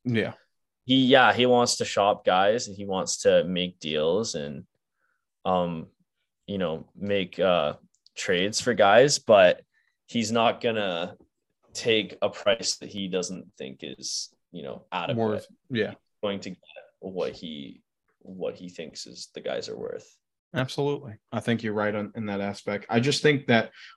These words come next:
Speaker 1: we'll see just a few, I think maybe, maybe two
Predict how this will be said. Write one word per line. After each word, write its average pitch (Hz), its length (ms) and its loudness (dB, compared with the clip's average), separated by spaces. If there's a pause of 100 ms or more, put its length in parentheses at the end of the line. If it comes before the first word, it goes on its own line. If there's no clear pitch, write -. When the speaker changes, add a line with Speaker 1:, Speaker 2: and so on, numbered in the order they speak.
(100)
Speaker 1:
we'll 123 80 4
see 123 480 4 (100)
just 156 280 0
a 196 40 8
few, 160 480 0 (160)
I 120 60 -2
think 131 320 -6
maybe, 117 540 4 (180)
maybe 113 300 -2
two 127 500 4